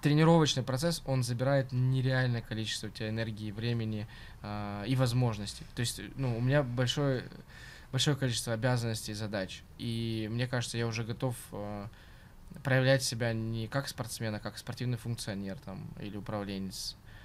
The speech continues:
Вот, мне кажется, эта история для меня уже ближе. И время уже подошло, то есть, когда пора. Ну и вот, э,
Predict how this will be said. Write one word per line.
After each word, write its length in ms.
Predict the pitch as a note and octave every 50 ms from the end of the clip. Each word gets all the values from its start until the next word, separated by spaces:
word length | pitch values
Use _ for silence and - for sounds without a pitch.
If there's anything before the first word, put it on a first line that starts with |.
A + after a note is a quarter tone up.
| - - - -
Вот, 140 | G#2+ G#2+ G2+
мне 160 | A2 A#2+ A#2
кажется, 320 | - A2+ A2 - - B2
эта 160 | A2+ - A2
история 280 | G#2+ - - A#2+ A2 A2
для 140 | G2 G#2 G#2
меня 220 | G#2 G#2 G#2+ G#2
уже 180 | G#2 G2 G#2 G2 F#2 - - - - - - - -
ближе. 560 | - G#2+ G#2 A2 G#2+ G#2 G2 F2+ F2+ F#2 A2 - - - - - - - - -
И 80 | C3+
время 360 | B2+ C3 C3+ D3 D3+ D3 C3
уже 180 | A#2 A2 A2 A2+
подошло, 460 | - A2 G2 G#2 G2+ - - G#2+ G2
то 80 | - F#2+
есть, 120 | F#2+ -
когда 360 | - - G2 G2+ G2+ G2 F#2+ - -
пора. 320 | - G#2 G2 F#2+ F#2 F#2 A2+ - - - - - - - -
Ну 120 | C3 B2+ B2
и 80 | A#2+
вот, 180 | A2 A2+ A2+ A2 - - -
э, 100 | - -